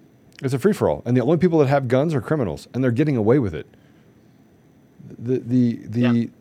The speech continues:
Speaker 1: the ability to solve a case in California today, <laughs> to solve a case, a criminal case in California today,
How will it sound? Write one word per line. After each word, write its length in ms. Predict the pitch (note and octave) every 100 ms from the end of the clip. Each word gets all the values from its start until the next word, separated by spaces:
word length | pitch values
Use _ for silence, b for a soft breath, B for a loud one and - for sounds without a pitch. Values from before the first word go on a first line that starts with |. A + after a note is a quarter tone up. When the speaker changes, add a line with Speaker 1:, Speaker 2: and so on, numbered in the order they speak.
| _ -
Speaker 1:
the 160 | B2
ability 480 | A2 A2 C#3+ E3 F3
to 200 | - C3+
solve 320 | - C#3 D3
a 60 | D3
case 260 | - C3 B2
in 100 | A2
California 540 | B2+ B2+ B2+ B2+ A#2+
today, 380 | A#2 F#2+ C#2 - b b b b
<laughs> 560 | _ - - A#2 A#2 A2
to 80 | G#2+
solve 340 | - D3 C#3
a 60 | C#3+
case, 400 | C3+ B2 - - b b -
a 80 |
criminal 280 | G#2+ C#3+ C#3
case 280 | - B2 B2
in 200 | - B2+
California 440 | B2+ B2 A#2 A#2+
today, 240 | G#2 F2+